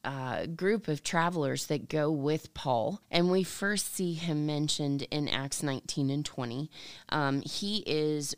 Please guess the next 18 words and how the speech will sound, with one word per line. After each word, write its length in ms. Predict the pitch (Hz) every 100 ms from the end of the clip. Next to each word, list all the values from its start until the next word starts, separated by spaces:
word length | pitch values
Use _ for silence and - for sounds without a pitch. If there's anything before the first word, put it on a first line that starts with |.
| -
one 420 | 165 165 170 190
of 180 | 165 -
two 560 | - 160 139 139 175 - _
drug 360 | 180 180 185 190
into 400 | 160 170 175 -
the 200 | 160 156
theater 760 | - - 185 165 143 135 135 135
by, 760 | 170 139 151 147 139 143 139 143 - - - _
uh, 260 | - 151 135
Demetrius, 760 | 143 165 156 156 - 160 147 -
a 80 |
silversmith, 680 | 131 160 139 147 - 143 139
who 120 | - 139
causes 520 | - 143 143 139 -
this 180 | 139 -
big, 260 | 156 139
huge 280 | - 147 -
riot. 480 | 120 107 117 - -